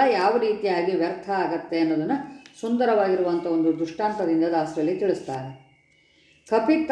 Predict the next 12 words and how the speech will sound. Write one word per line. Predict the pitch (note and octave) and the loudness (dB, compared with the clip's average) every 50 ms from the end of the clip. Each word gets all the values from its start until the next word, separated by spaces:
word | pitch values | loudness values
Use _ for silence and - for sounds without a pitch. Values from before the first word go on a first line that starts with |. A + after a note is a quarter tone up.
| C4 B3 | 0 0
ಫಲ | - A#3 A#3 A3+ | 0 0 2 4
ಅಂದರೆ | G#3 G3 F#3+ F#3 G3 A#3 A#3 | 4 4 4 2 0 -2 -2
ಬೇಲದ | - F#3 G3 A3 A#3 A#3+ G#3+ G#3+ F#3 F3+ | 0 2 2 2 2 2 0 0 0 -2
ಹಣ್ಣು, | F3 E3 D#3 D3+ D#3+ D3+ - - - - - - - - - - - _ _ _ - - | -2 -2 -2 -2 -2 -4 -8 -14 -20 -20 -20 -20 -20 -20 -20 -20 -20 _ _ _ -14 -6
ಮದ್ದಾನೆ | G3 A#3+ B3+ A#3+ A#3+ C4+ C4 A#3+ B3 A3 G#3+ G#3 | -2 0 0 0 2 4 4 4 4 0 0 -2
ಅಂದರೆ | G3 G3 A3 C4 A3+ | -4 -4 -4 -4 -2
ಮದಿಸಿದ | F#3+ F#3+ G#3+ A#3+ A#3+ - A3 F#3+ G3+ B3 C4+ - - - - - - | -2 -2 -2 -4 -4 -4 -4 -2 -2 -2 -2 -4 -8 -14 -18 -20 -6
ಆನೆ. | - E3 E3+ E3+ D3+ D3 D3 D3+ D3+ D3 - - - - _ _ _ _ _ _ _ _ _ _ _ _ _ _ _ _ _ _ _ _ _ _ _ _ _ _ _ _ _ _ | 0 4 4 6 6 6 6 4 4 2 0 -6 -16 -20 _ _ _ _ _ _ _ _ _ _ _ _ _ _ _ _ _ _ _ _ _ _ _ _ _ _ _ _ _ _
ಕೆಲವರು | A#3+ C4+ D4 D#4 D#4 C#4 | 2 4 6 6 4 4
ಈ | B3 A#3 A#3+ C4+ | 2 0 0 0
ರೀತಿಯಾಗಿ | C#4 C#4 C4+ - - A3+ G#3+ G#3 G3+ G#3 | 0 0 -2 0 0 0 0 2 2 2
ಅರ್ಥ | F#3 F3+ - - | 0 0 -2 -2